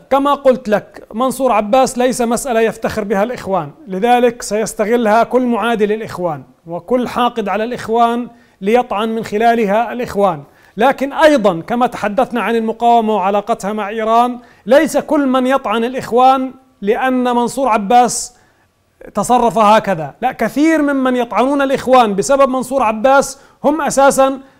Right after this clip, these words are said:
يؤيدون أعضاء كنيست موجودين في الكنيست، يؤيدون غانتس، وكانوا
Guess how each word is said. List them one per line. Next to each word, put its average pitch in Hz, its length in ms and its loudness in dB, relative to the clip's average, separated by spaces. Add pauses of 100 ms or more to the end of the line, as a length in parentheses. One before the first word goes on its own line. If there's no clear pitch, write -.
(100)
يؤيدون 254 680 0
أعضاء 208 340 0
كنيست 247 460 0
موجودين 240 640 -2
في 208 60 -6
الكنيست، 254 600 -2 (220)
يؤيدون 233 600 2
غانتس، 262 500 2 (200)
وكانوا 262 1000 4